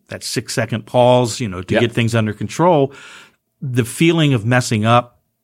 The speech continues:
Speaker 1: you know, you could say, put a lot of names to it. It's an emotion,
Speaker 2: Mm-hmm.
Speaker 1: just like any of the other emotions we've talked about.
Speaker 2: Yeah.
Speaker 1: So if you can take that, that little bit of time to get it back under control, and respond instead of react,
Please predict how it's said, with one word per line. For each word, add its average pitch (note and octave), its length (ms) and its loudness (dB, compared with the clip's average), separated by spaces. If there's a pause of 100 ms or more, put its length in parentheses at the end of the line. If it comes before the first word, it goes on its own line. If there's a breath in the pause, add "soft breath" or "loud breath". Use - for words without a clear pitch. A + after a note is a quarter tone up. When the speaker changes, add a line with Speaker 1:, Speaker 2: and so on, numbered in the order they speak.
(260)
Speaker 1:
you A#2+ 160 -12
know, F#2+ 100 -6
you G#2 200 -2
could G2 120 -4
say, B2 180 -6
put A#2 180 -8
a - 20 -4
lot G#2+ 140 0
of G#2+ 40 -2
names A#2+ 240 0
to C3 80 0
it. C3+ 100 -2
It's D#3+ 160 -4
an E3+ 60 2
emotion, D#3 540 -2 (160)
Speaker 2:
Mm-hmm. D#2 300 -16
Speaker 1:
just G#2 180 0
like B2 180 0
any B2+ 140 2
of A2+ 60 2
the A2+ 100 4
other B2 140 2
emotions G#2+ 420 0
we've G2+ 140 -6
talked C3+ 360 -2
about. F#2+ 460 -2
Speaker 2:
Yeah. D2 140 -10
Speaker 1:
So - 160 0
if G#2+ 100 0
you A2+ 80 2
can A2 100 -2
take C3 260 0
that, - 180 -4 (240)
that - 260 -10
little C3+ 180 2
bit C3 140 4
of A#2 100 -2
time C#3 640 0 (220)
to A2+ 100 -6
get G#2+ 160 -2
it A#2 100 -10
back A#2 220 -2
under G#2 220 -2
control, A2 800 -2 (760 loud breath)
and G#2+ 160 2
respond A#2 720 0
instead G2+ 320 -4
of F2+ 120 -8
react, F#2 540 -8